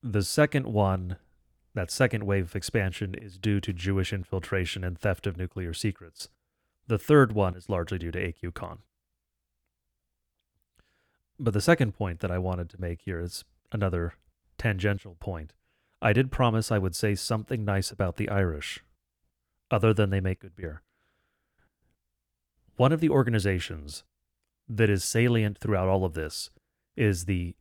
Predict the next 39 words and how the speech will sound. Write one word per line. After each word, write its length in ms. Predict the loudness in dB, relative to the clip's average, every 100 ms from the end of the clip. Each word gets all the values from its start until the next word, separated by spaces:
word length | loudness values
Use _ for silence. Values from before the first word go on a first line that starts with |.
| 2
A 140 | 4
F 160 | 4 2
L 180 | 2
C 220 | 0 0 0
I 160 | 0
O. 260 | -4 -8 -16 _ _ _ _ _ _ _ _ _
Unions 560 | 2 4 4 0 -2 -4
in 160 | -2 0
particular 680 | 0 0 -2 0 -2 -2 -4
play 280 | -2 0 2
an 80 |
outsized 680 | 2 0 -2 0 0 0 -4 -4
role 440 | -2 0 -2 -6 _ _ _ -4
when 140 | 0
it 140 | 0 0
comes 400 | 0 0 -4 -10
to 460 | -6 -4 -4 -8 -12 _
civil 380 | -2 0 2 2
rights 460 | 2 0 -4 -8 -8
and 260 | -8 -8
socialism 600 | -4 -2 0 -2 -2 -2 -4
and 180 | -8
communism, 600 | -4 -2 0 -2 -2 -4 -6 _ _ -4
in 140 | 0
large 380 | 4 6 6 4
part 240 | 2 2 2
because 300 | -2 -2 0
they 100 | 0
were 180 | 0 -4
infiltrated, 680 | -6 -4 -2 0 2 2
because 280 | 0 -2 -2
they 120 | -2
were 140 | -2 -2
seen 280 | -2 0 0
as 100 | 0
a 60 |
very 320 | 2 4 4
good 320 | 4 2 2 0
way 340 | 0 0 -2